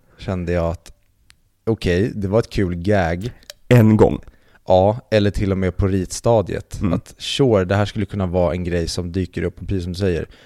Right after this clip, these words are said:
Speaker 1: max en gång. Och sen när du gör dem till karaktärer som skriker väl typ var sjunde minut filmen
Speaker 2: Ja,
Speaker 1: igenom.
Speaker 2: men det är bisarrt. Och en, jag tycker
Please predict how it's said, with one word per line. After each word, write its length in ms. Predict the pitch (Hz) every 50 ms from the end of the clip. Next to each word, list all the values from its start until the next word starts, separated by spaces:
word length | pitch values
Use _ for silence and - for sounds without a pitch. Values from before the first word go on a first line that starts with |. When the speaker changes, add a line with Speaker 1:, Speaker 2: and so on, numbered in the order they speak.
| - _ _
Speaker 1:
max 500 | - 98 98 101 92 - - - - -
en 200 | - 85 85 85 87
gång. 240 | 87 82 67 - - - _ _ _ _ _ _ _ _
Och 120 | - 98
sen 140 | - 98 92
när 80 | 95 95
du 80 | 92
gör 320 | 90 87 101 98 92 90 82
dem 160 | 80 80 80
till 320 | - - 90 85 78 76
karaktärer 600 | - - 95 90 85 - - - 95 92 87 82
som 120 | 82 87 82
skriker 580 | - - - - 95 92 92 87 - - - 85
väl 100 | 78 76
typ 440 | - - - 101 92 85 - _
var 200 | - 85 85 85
sjunde 500 | 82 - - - 110 98 85 85 82 85
minut 380 | 80 87 87 92 92 85 78 -
filmen 380 | - - 90 82 85 85 85 85
Speaker 2:
Ja, 60 | 90
Speaker 1:
igenom. 220 | 92 - - 202
Speaker 2:
men 80 | 175 143
det 100 | 117 107
är 40 | 104
bisarrt. 520 | 110 131 127 - 202 175 127 - - -
Och 160 | 160 - 156
en, 200 | 160 160 160 127
jag 160 | 135 135 131
tycker 340 | - 180 165 - 185 160 -